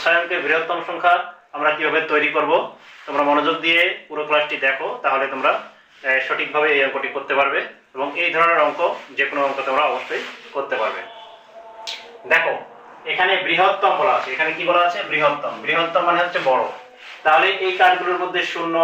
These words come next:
এক, তিন, চার, সাত, নয়, এই যে কার্ডগুলো আছে, এইগুলোর মধ্যে কোনটি সবচেয়ে বড়? নিশ্চয়ই নয়। তাহলে আমরা বৃহত্তম সংখ্যা যখন তৈরি করব, তখন হচ্ছে আমরা জানি যে বৃহত্তম সংখ্যা হচ্ছে নয়। তাহলে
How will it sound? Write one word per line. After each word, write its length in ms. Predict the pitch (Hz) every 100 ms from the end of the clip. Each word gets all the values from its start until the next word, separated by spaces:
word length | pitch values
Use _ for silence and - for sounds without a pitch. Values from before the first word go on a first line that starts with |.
| 165 156 151
এক, 100 | 156 151 -
তিন, 300 | 139 143 147 143
চার, 340 | 143 135 135 135 -
সাত, 280 | 135 135 - - - - - 131
নয়, 240 | 131 107 101 - - - _ -
এই 120 | 170
যে 100 | 175
কার্ডগুলো 380 | 196 170 165 165 175
আছে, 100 | 170
এইগুলোর 400 | 175 175 185 190
মধ্যে 280 | 190 190 202 247 - - _ -
কোনটি 300 | 180 180 185
সবচেয়ে 380 | 185 180 175 170
বড়? 100 | - - - - - _ _ - - - -
নিশ্চয়ই 340 | 160 165 202 190
নয়। 160 | 160 156 156 - - - - -
তাহলে 240 | 160 160 196 - - - - -
আমরা 240 | 151 160 165
বৃহত্তম 460 | - 180 180 196 190
সংখ্যা 220 | 185 185
যখন 220 | 175 175 170
তৈরি 180 | 160 156
করব, 200 | 170 165
তখন 260 | 160 147 151
হচ্ছে 220 | 147 175 180
আমরা 240 | 151 147
জানি 320 | 143 143 151 - - - -
যে 80 | 143
বৃহত্তম 400 | 139 147 - 156 160
সংখ্যা 220 | 143 147
হচ্ছে 160 | 147 147
নয়। 280 | 123 110 - - - - - -
তাহলে 240 | 139 151